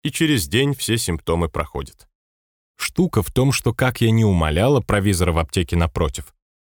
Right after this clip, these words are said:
тот наотрез отказался продать мне хоть что-нибудь без рецепта. «Мадмуазель Шефер?» Я вскидываю голову на мужской голос. Передо мной белеет халат.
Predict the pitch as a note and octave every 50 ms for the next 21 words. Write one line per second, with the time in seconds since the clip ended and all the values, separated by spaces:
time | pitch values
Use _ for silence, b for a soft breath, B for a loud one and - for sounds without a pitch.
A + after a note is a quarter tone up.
0 | _ - - B2+ C3 - - - A#2+ A#2+ A#2 A2+ - - - F#2 G#2+ A#2+ B2 -
1 | - - A#2+ A#2 - - A2 G2+ E2 F#2+ G#2+ A#2+ A#2+ - - A2+ - - G#2 G2
2 | F2+ A2 A#2 A2+ - A2+ A#2+ A2+ - C3 A2+ - - - - G2+ G#2 G#2+ G#2 F#2
3 | G2+ F2+ F2 E2+ F#2 E2 F2+ E2+ E2+ - - D#2 C#2 C2 - - C#2+ - _ _
4 | _ _ _ _ _ _ _ _ _ _ _ _ _ _ _ - G#2+ A2+ A#2 G#2
5 | G#2+ A#2+ A#2 A2+ G#2 G#2 B2 A#2+ G2 - - G2+ - - F#2+ G2 A2+ B2+ - _
6 | _ _ _ _ _ _ _ _ _ _ _ - F#2+ G2 A2+ A2 - - - -
7 | - F#2+ F2+ E2+ E2 E2+ D#2+ D#2 D#2+ F2+ G2+ A2+ A2+ G2+ G2+ G2+ F#2+ F#2 F2 -
8 | - - F#2+ F2+ E2 E2+ D2+ C2+ C2+ - - - _ _ _ _ _ _ _ _
9 | _ _ _ _ _ _ - A2+ G#2 G2+ F#2 F2+ E2 D2 D2+ F#2+ A#2+ C#3 C#3 B2+
10 | A#2 G#2 G2 G#2 A2 - - - G#2 F#2+ D#2+ C#2 C2+ - -